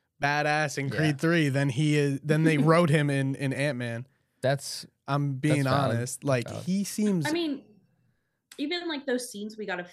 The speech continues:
Speaker 3: Thanos in, like, Infinity War and Endgame, where it was, like, I don't know, two, three minutes of him on a planet where he takes half the population
Speaker 1: Right.
Speaker 3: and
Speaker 2: Yeah.
Speaker 1: He's
Speaker 3: kills them.
Speaker 1: menacing.
Speaker 3: Like, that's what they needed for this. They
Speaker 1: They're not
Speaker 3: needed
Speaker 1: setting
Speaker 3: something,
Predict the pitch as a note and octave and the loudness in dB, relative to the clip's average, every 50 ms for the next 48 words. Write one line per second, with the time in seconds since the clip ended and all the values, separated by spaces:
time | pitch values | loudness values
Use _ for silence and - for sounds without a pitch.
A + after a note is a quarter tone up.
0 | _ - E3+ E3+ F3+ F3+ E3+ D#3+ E3 E3+ - - E3+ F3 E3 E3+ E3 D#3+ E3+ F#3 | _ -8 -6 -6 -4 -6 -6 -8 -8 -10 -12 -12 -12 -10 -10 -10 -12 -10 -12 -14
1 | F#3 F3 F3+ E3+ E3+ F3 F3+ F3 E3+ E3 F3 F3 E3+ E3 E3 - F#3 G3+ G3+ G3+ | -12 -12 -12 -10 -10 -10 -10 -10 -10 -8 -8 -8 -8 -10 -10 -12 -12 -12 -10 -10
2 | G3 F3+ F#3 F3 F#3 G3 F#3+ - - G3+ G3+ G3 - - _ _ - - - F#4 | -10 -10 -10 -10 -8 -8 -8 -8 -6 -8 -8 -8 -10 -14 _ _ -16 -10 -8 -6
3 | D#4+ B3+ A#3+ B3 - - D4 C#4+ C#4 - C#4+ C4+ A#3 G#3+ A3 A3+ A3+ G#3+ - G3 | -6 -6 -6 -8 -8 -8 -8 -8 -8 -8 -10 -10 -8 -8 -8 -8 -8 -12 -14 -16
4 | F#3+ - A3+ A3+ G#3+ G#3 G3 G3 - - G#3 A#3 B3+ A#3+ - G3 F#3+ F#3+ A#3 F#3+ | -14 -14 -12 -12 -12 -12 -14 -14 -12 -12 -10 -8 -10 -8 -8 -10 -10 -10 -12 -16
5 | - - F3+ F#3 F3+ - G3 F3+ F3+ - - E3+ - F#3+ F3+ F3 A3 A3 F#3 D3 | -10 -8 -8 -8 -6 -6 -6 -6 -6 -6 -10 -10 -8 -8 -8 -6 -6 -8 -8 -8
6 | F3 F3 D#3 F#3 A3 C4+ F3 C#3+ D#3+ G3+ A#3+ - G#3+ A#3 - E3 D#3 E3 E3+ G#3 | -4 -2 -2 0 0 0 -2 0 -2 -2 0 2 2 4 4 4 4 4 4 4
7 | B3+ C#4+ E4+ D#4+ - - - E3 C#3+ B2 A2+ A2+ A#2 - - - _ - B3 B3 | 4 2 2 2 2 0 -2 -2 -2 -2 -4 -8 -10 -12 -16 -20 _ -8 -6 -6
8 | A#3+ A#3 A#3 G3+ G3+ A3+ A#3 C4 C4+ - - - B3+ - - - B3 A3 G#3+ G#3 | -6 -6 -8 -8 -6 -6 -6 -6 -8 -10 -12 -10 -10 -10 -8 -8 -8 -8 -8 -10
9 | G3+ G3 G3 G3+ G3+ F#3 F#3 F3 F#3 F3+ F3+ - - F#3+ E3+ E3+ E3+ D3 - - | -12 -14 -12 -12 -10 -10 -10 -8 -10 -10 -12 -12 -12 -12 -12 -10 -12 -12 -14 -14
10 | - - - G3+ G3 G3+ G#3+ G#3 G3+ G#3+ A#3+ C4 G#3+ - - G3+ F#3 F#3+ F#3 F#3 | -18 -14 -4 2 2 4 4 4 4 2 2 0 -2 -4 -6 -8 -2 0 2 2
11 | G3 G3+ G3 F#3+ F#3 F3+ - | 4 2 2 0 0 -2 -6